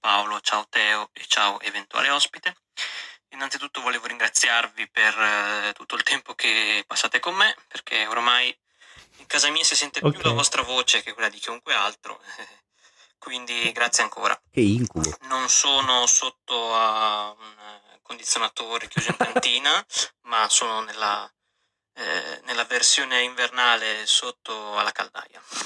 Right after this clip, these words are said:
Speaker 1: Detto cu-, questo, passerei al mio problema, che, eh, è questo.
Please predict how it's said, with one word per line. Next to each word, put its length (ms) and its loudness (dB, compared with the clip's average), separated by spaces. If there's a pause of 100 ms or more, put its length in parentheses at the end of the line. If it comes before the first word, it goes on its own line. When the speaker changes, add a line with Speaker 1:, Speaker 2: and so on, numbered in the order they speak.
(760)
Speaker 1:
Detto 300 -8
cu-, 100 -20 (220)
questo, 540 0
passerei 460 2
al 80 -2
mio 120 -14
problema, 500 -2 (960)
che, 320 -4
eh, 300 -8
è 120 -16
questo. 300 -6